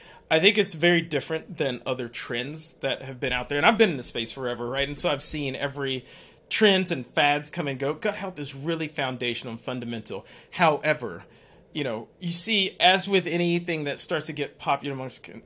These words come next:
consumers, you see many people sort of trying to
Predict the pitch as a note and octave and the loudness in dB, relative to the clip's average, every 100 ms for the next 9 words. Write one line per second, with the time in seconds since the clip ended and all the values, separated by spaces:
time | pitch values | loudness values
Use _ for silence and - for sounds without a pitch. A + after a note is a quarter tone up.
0 | - - C#3 - C#4+ C#4 B3+ D4 G3+ - | -14 -10 -6 -4 -4 -6 -8 -10 -6 -4
1 | E3+ D3+ D#3 C#3+ D3+ C#3 C3 B2+ - - | -2 -2 -4 -4 -8 -6 -6 -6 -12 -10
2 | D#3 B2 A2+ - C3+ C3+ B2+ | -8 -8 -4 -2 -2 -2 -6